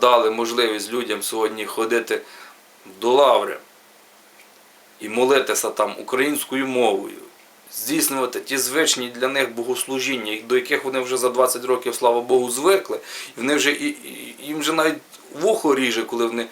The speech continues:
чують с-, таку слов'янську мову, русизми ті.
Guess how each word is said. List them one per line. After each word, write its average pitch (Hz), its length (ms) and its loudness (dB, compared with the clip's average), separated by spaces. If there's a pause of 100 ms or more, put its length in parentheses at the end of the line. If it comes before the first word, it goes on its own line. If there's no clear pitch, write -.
(300)
чують 131 260 -2
с-, - 300 -2
таку 123 240 -2
слов'янську 127 540 2
мову, 110 380 0
русизми 101 540 -2
ті. 92 180 -12